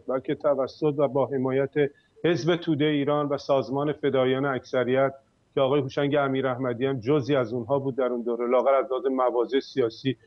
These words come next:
رابطه‌شون با سازمان اکثریت بسیار، بسیار نزدیک بوده، کما اینکه امروز هم همون مواضع رو دارن. بنابراین اون اشغال سفارت با کمک نیروهای به اصطلاح انقلابی در گیومه در اون دوران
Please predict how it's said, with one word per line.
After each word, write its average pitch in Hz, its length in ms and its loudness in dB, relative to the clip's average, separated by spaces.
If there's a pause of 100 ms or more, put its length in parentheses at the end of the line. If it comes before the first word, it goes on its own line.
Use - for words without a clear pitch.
(220)
رابطه‌شون 135 540 -2
با 127 100 -2
سازمان 123 460 -4
اکثریت 120 580 0 (200)
بسیار، 135 440 2
بسیار 131 440 -2
نزدیک - 260 -10
بوده، 120 220 -10
کما 135 260 -2
اینکه 135 240 0
امروز 117 240 -2
هم 127 160 0
همون 135 240 0
مواضع 113 380 0
رو 107 160 -8
دارن. 104 260 -8 (680)
بنابراین 170 420 4
اون 214 260 2
اشغال 165 520 2
سفارت 156 580 0
با 156 220 0
کمک 165 440 -4
نیروهای 156 680 2
به 147 220 -2
اصطلاح 143 540 0
انقلابی 139 600 0
در 131 180 -2
گیومه 135 540 0
در 139 120 2
اون 135 180 0
دوران 135 440 0